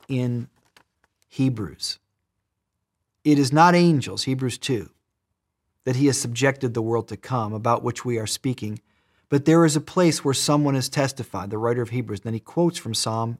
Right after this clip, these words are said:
eight. "What is mankind that you are mindful of them, and the Son of Man that you care for him?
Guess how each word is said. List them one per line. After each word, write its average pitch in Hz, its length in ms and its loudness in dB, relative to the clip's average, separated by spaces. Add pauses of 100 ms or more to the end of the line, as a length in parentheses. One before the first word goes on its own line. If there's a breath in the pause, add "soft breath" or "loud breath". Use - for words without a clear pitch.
eight. 127 340 -4 (600)
"What 254 160 2
is 147 140 2
mankind 147 600 4
that 120 100 -4
you 131 120 0
are 123 80 2
mindful 120 540 0
of 104 100 -10
them, 101 320 -12 (380 soft breath)
and 156 160 4
the 147 80 2
Son 190 320 2
of 135 160 2
Man 127 240 0
that 123 160 -4
you 127 100 0
care 127 340 -4
for 98 180 -10
him? 104 280 -12